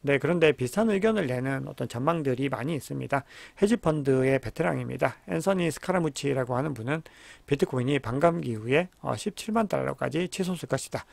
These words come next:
또 이렇게 주장을 하고 있어요. 이것도 역시나 한화로 환산을 하면은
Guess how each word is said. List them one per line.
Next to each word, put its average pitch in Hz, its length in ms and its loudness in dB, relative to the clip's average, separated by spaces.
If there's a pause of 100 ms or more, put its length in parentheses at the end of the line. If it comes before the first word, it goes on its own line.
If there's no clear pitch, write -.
(260)
또 - 100 -6
이렇게 131 280 2
주장을 127 360 -2
하고 - 200 0
있어요. - 200 -12 (180)
이것도 127 280 -2
역시나 127 340 0
한화로 151 380 0
환산을 165 400 0
하면은 131 380 -2